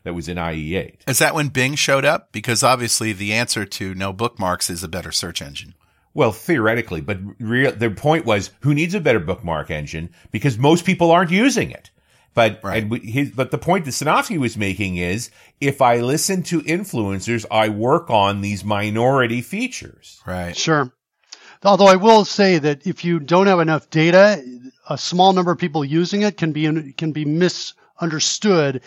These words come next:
Speaker 3: as the feature is somehow bad.
Speaker 1: Yeah.
Speaker 3: Uh, there's an alternate interpretation, which is discoverability is non-existent.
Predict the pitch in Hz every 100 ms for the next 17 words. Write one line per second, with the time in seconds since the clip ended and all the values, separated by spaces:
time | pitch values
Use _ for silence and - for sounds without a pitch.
0 | - - _ - 156 143 147 135 - _
1 | _ 147 - 175 - 147 135 - 170 135
2 | 123 117 127 113 120 _ _ - 95 151
3 | 135 131 143 165 170 160 175 202 - 165
4 | 147 - - 151 160 147 - 147 - 160
5 | 147 - 147 113 - 135 - 180 165 147
6 | 180 165 143 143 120 147 147 151 139 123
7 | 143 - 107 -